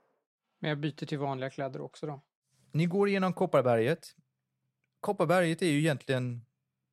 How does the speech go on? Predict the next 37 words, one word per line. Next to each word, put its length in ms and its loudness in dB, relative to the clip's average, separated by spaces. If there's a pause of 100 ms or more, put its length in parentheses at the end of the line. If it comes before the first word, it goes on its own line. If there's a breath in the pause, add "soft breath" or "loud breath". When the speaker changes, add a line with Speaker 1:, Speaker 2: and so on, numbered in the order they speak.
Speaker 2:
precis 320 -4
som 300 -4 (360)
kvarteret 440 -4
Hydran, 460 -4
men 340 0
att 100 -6
det 160 -2
är 40 -2
mestadels 680 -6
icke-muterade 600 -6
människor 500 -4
här. 260 -6 (500 loud breath)
Och 60 -6
ni 80 0
får 380 -2
lite 220 -6
blickar 580 -6
och 100 -2
så. 320 -4 (140)
Inte 320 -6
så 280 2
att, 220 0 (220)
inte 220 -4
på 100 -6
samma 220 0
sätt 320 -8
som 160 -6
i 40 -4
diplomatstaden 920 -4
där 80 -8
man 160 -8
tycker 280 -12
att 240 -12 (1000)
n-, 120 -10 (180)
n-, 200 -14
ja, 240 -14 (500)
alla 460 -6